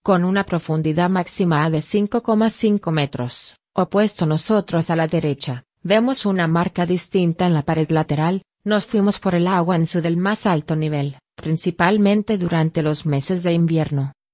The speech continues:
Cuando sucede esto, el lago desborda y el agua comienza a fluir suavemente de la pared delante de nosotros a la izquierda,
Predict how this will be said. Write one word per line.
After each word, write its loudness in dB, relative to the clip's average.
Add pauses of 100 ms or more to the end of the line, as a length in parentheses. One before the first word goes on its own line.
(180)
Cuando 2
sucede 0
esto, -6 (180)
el 4
lago 2
desborda 2
y 2
el 2
agua 0
comienza 0
a 0
fluir 0
suavemente 0
de 2
la 0
pared 2
delante 2
de -2
nosotros -2
a 4
la 4
izquierda, -2